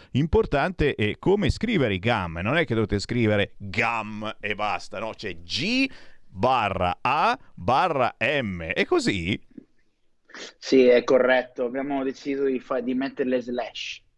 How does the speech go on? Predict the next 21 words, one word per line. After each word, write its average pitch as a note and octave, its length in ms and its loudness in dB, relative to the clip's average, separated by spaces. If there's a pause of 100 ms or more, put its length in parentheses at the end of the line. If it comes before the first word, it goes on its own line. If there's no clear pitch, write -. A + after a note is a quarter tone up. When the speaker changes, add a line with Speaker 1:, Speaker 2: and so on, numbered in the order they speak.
(680)
Speaker 2:
perché C3 280 0
non C3 160 2
c'era D3+ 220 2
ancora D3+ 340 2
nessun C#3 340 -6
gruppo E3 360 -4
o, A2+ 400 2
o A2+ 280 -6
band A#2 440 -4
o A2 180 0
duo A#2+ 340 0
o G#2+ 260 2
quello A2 220 -4
che A2 180 -6
è A2+ 140 -8
che G2 300 -2 (420)
ha, A2+ 160 0
ha, G#2 720 2
ha G2+ 160 -2
proposto A#2 800 2
questa, A2 600 -6